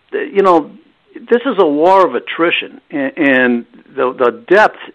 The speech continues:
if we get injuries at offensive line, if we get any injuries at, at cornerback, my good God, I mean, th-, there's, uh, that's kind of why I'm excited about Joe Douglas, even though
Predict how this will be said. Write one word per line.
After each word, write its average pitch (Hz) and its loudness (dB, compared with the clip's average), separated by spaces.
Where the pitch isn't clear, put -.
if 117 -12
we 240 -6
get 208 -2
injuries 175 -2
at 120 -2
offensive 127 -4
line, 160 0
if - -10
we 226 -4
get - -6
any 254 0
injuries 120 0
at, 110 -8
at 110 -4
cornerback, 127 -2
my 185 -4
good 139 -4
God, 143 2
I 117 -2
mean, 117 -4
th-, 151 -6
there's, 131 -2
uh, 143 -4
that's 233 0
kind 226 2
of 220 2
why 175 2
I'm 185 0
excited 175 -2
about 135 0
Joe 156 2
Douglas, 135 -2
even 180 -4
though 156 2